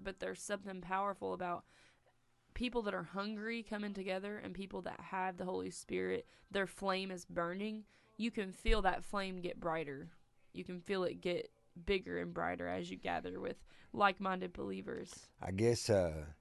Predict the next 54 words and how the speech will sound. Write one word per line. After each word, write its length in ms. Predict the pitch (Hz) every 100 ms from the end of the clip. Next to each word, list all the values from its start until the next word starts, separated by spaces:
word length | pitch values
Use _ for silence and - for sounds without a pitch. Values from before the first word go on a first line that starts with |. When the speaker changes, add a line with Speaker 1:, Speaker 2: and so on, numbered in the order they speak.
| -
Speaker 2:
it 120 | 92
didn't 180 | 98 87
stay 220 | - 95
on 180 | 95 87
very 200 | 78 76
long, 260 | 76 71
Hannah. 260 | 71 76 73 - -
You 100 | 95
got 100 | 101 92
any 40 |
Speaker 1:
Uh-oh. 40 | 95
Speaker 2:
more 200 | 95 90
text? 420 | 95 92 - - - - - - - - 101
I 100 | 110
Speaker 1:
Yeah. 360 | 120 113 226
Speaker 2:
got 60 | -
a, 60 | 101
I've 120 | 107
got 160 | 104 95
a 20 |
couple 300 | - 98 82
more. 280 | 90 95 87
And 140 | 82
Speaker 1:
I'm 140 | 214 220
getting 240 | 277 247
one 180 | 254 233
from 420 | 226 214 208 202
Miss 280 | - 202 185
Gretchen. 640 | 214 208 190 180 175 170 170
Speaker 2:
But, 240 | - 87 85
uh, 240 | 82 76
sister, 600 | 71 - 113 - 104 95 -
my 180 | 98 95
wife, 480 | 95 101 98 - 95
Rachel, 380 | 95 - 92
said 220 | - 92 82
it 100 | -
come 180 | 95
on 140 | 92 90
for 100 | 92
a 40 |
minute, 300 | 87 90 85
then 100 | 87 78
it 60 |
went 160 | 80 87
off. 440 | 92 90 82 - -
And 120 | 85 80
then, 220 | 85 80
uh, 220 | 78 73 - - - -
Brother 280 | - 101 87
Billy, 460 | 85 101 95 82 76 -
who's 220 | 95 80
in 160 | 85 82
Louisville, 360 | 95 76 73